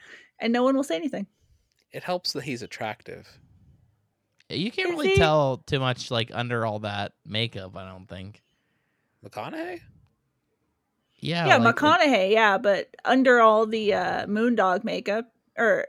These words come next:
Speaker 1: he's hot, but, like, with all the Moondog, it's like, mm,
Speaker 3: He
Speaker 1: he's
Speaker 3: does
Speaker 1: kinda
Speaker 3: look like
Speaker 1: looks
Speaker 3: a
Speaker 1: like he
Speaker 3: homeless
Speaker 1: smells.
Speaker 3: <laughs> person in this, yeah.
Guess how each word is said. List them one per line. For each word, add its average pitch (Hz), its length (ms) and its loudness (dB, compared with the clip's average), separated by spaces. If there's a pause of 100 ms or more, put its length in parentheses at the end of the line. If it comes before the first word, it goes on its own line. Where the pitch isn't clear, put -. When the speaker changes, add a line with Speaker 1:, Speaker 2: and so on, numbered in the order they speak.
(420)
Speaker 1:
he's 247 240 -2
hot, 220 400 4
but, 208 140 2
like, 196 360 0 (720)
with 254 220 4
all 226 160 4
the 220 80 0
Moondog, 208 640 0
it's 220 180 -8
like, 190 220 -2
mm, 302 240 -2 (120)
Speaker 3:
He 202 140 -8
Speaker 1:
he's 196 100 -6
Speaker 3:
does 180 220 2
Speaker 1:
kinda 339 180 6
Speaker 3:
look - 20 2
like 160 140 4
Speaker 1:
looks - 20 -4
Speaker 3:
a 147 40 6
Speaker 1:
like 135 80 2
he - 80 2
Speaker 3:
homeless 196 480 4
Speaker 1:
smells. - 140 -14
Speaker 3:
<laughs> - 20 -20
person 139 420 -4
in 123 140 -8
this, 120 220 -8
yeah. 123 360 -6